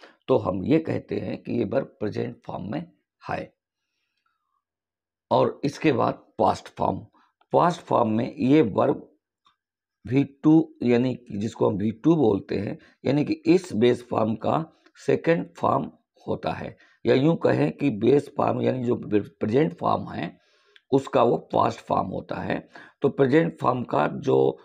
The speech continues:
सेकंड फॉर्म होगा उसे हम पास्ट फॉर्म बोलते हैं।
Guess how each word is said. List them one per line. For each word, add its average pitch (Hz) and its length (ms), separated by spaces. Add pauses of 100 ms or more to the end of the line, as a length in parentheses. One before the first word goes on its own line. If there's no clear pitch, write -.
(260)
सेकंड 175 560
फॉर्म 123 240
होगा 101 360
उसे - 380
हम 131 140 (100)
पास्ट - 240
फॉर्म 147 320
बोलते - 340
हैं। - 180